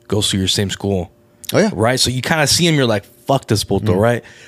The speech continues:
Speaker 1: But if the guy didn't go to, to, to the, the fucking school, it's like, "Who is this fucking guy, bro?"
Speaker 2: You
Speaker 1: You know
Speaker 2: know,
Speaker 1: what I mean? Like
Speaker 2: yeah. You know what? I think he didn't go to our school. I think he, she,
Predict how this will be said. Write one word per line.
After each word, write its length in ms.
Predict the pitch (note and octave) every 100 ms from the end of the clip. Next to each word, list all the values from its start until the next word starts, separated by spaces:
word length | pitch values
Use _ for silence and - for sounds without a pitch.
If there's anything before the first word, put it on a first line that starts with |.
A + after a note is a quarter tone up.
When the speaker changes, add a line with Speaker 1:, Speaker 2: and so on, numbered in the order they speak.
| - _
Speaker 1:
But 340 | F3+ G#3 E3+ -
if 100 | C#3
the 80 | A#2+
guy 300 | G2 D#3+ A3
didn't 160 | A3 G3
go 120 | F#3
to, 200 | - F3+
to, 320 | - - C#3
to 420 | - C3 B2 B2
the, 100 | A2+
the 100 | A#2+
fucking 260 | A2+ D#3+ C#3
school, 540 | - E3+ G3 D3 B2 - _ _ _ _ _
it's 200 | - A2
like, 120 | G2 - - - -
"Who 240 | F#3 G3
is 160 | - G#3+
this 180 | C#3 -
fucking 340 | B2+ - G#2+
guy, 200 | G2 F#2+
bro?" 280 | F#2 A#2+ A#2+ -
Speaker 2:
You 120 | B2+
Speaker 1:
You 60 | F3
know 80 | F3+
Speaker 2:
know, 80 | G3
Speaker 1:
what 100 | -
I 40 |
mean? 60 | A3+
Like 120 | B2+ E3+
Speaker 2:
yeah. 220 | B2 - -
You 120 | D#3
know 120 | F#3+
what? 280 | D3+ F3 A3 C#3
I 80 |
think 220 | D3+ F3+ -
he 120 | D#3
didn't 260 | B2+ E3
go 120 | C#3+ C#3
to 120 | A#2
our 80 | A2+
school. 180 | A2
I 20 | G#2+
think 160 | C#3+
he, 100 | -
she, 260 | - B2+